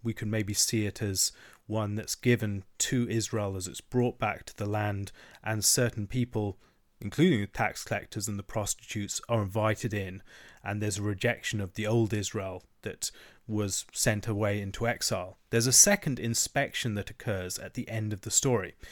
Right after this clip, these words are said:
the inspection of the clothing of the guest at the wedding feast. In Revelation chapter nineteen, we have a reference to wedding garments, and talks about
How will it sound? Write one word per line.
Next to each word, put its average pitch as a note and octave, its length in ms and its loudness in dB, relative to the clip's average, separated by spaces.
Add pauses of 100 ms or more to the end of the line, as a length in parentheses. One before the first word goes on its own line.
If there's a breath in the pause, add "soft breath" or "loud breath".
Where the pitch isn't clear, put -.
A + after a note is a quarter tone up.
(260 loud breath)
the G#2+ 80 0
inspection - 560 2
of G2 100 -4
the A2 60 -6
clothing B2+ 580 2
of F#2+ 80 -6
the - 80 -6
guest G2+ 420 -2
at G#2+ 100 -4
the G#2+ 80 -4
wedding A2 300 0
feast. - 480 -6 (440 loud breath)
In G#2+ 100 0
Revelation A2 640 4
chapter - 380 -4
nineteen, G#2 760 0 (340 loud breath)
we G#2 140 -2
have G#2+ 500 2
a A2+ 120 -4
reference G#2+ 600 0
to A2 200 -2
wedding G#2+ 420 0
garments, G2 640 -2 (460 loud breath)
and G2+ 400 -2 (400)
talks - 260 -6
about G2 380 -4